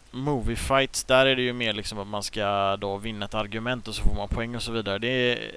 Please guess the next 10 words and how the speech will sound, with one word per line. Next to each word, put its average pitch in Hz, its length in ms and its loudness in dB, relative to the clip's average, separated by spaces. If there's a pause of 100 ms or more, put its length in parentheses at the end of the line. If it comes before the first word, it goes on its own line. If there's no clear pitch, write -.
(180)
alltså 127 240 -4
själva 131 280 -2
upplägget 117 480 -2
med 120 140 -2
att - 120 -10
man 117 180 -4
får, 110 380 0 (580)
eh, 104 560 -4 (680)
argumentera 120 600 2
för, 104 420 2